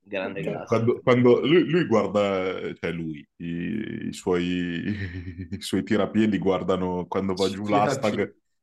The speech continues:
Speaker 3: quando va giù l'hashtag Cassano, e quindi gli dicono: "Tira-, di,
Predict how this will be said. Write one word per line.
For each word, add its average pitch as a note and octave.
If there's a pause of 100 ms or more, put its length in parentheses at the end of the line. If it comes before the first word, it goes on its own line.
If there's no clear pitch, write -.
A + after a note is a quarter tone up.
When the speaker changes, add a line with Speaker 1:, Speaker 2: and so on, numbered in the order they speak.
(260)
Speaker 3:
quando G#2
va G#2
giù G#2+
l'hashtag G#2+
Cassano, A2
e F2+
quindi F#2
gli F#2
dicono: E2
"Tira-, F#2+
di, F#2+